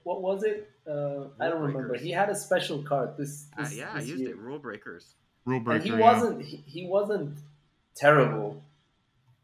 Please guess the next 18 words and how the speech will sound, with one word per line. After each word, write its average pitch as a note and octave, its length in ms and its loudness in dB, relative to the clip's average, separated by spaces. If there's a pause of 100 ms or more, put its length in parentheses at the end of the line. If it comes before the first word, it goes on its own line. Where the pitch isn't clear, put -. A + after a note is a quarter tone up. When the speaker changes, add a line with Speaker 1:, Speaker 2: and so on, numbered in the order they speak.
(200)
Speaker 1:
I C#3+ 60 -2
mean, D3+ 220 0
he, D3 100 0
his D3 340 -4
body E3 340 4
type E3+ 300 2
and, C3+ 200 0
and, C3+ 260 -4
and C#3 200 -6
everything, D#3 460 -4
it C#3+ 100 -6
was, C#3 400 -4
it C#3+ 140 -8
was, - 380 -8 (100)
it C#3+ 100 -10
was - 200 -8
suited D3+ 440 -2 (320)
to, C3 300 -6